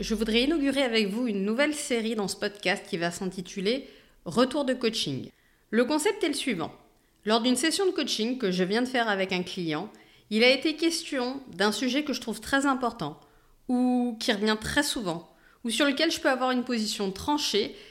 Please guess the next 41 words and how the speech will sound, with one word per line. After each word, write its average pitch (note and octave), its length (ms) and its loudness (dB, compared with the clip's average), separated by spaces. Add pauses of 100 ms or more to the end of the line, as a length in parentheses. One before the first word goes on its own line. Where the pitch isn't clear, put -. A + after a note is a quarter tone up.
(140)
qui - 160 -4
est A#3 60 2
différente B3+ 640 2
de A3+ 80 -2
ce - 100 -4
que - 80 -6
la G3 160 0
plupart C4+ 480 0
des G#3+ 140 2
gens G#3+ 240 -2 (100)
font - 200 -6
réellement A3 440 0
dans F#3+ 160 0
leur D#3 160 -2
vie. C3+ 140 -12 (800)
Et A3 80 2
ce A3 80 -2
que C4+ 100 4
je A3+ 80 2
voudrais C#4 280 2
faire B3 280 0 (120)
ici, D4+ 380 0
c'est B3 180 0
vous F#3+ 120 -6
partager C4+ 480 2
ces G#3 240 -4
éléments B3 300 0
de G#3+ 60 -2
réflexion G#3 640 -4 (220)
et G#3 80 0
mon A3 220 4
point C#4+ 180 4
de C#4 80 4
vue C#4 140 2
à A#3 80 2
ce - 120 -4
sujet G3 600 0 (760)
pour B3 380 0
enrichir D#4 480 6
votre B3+ 280 0
vision. G#3+ 380 -2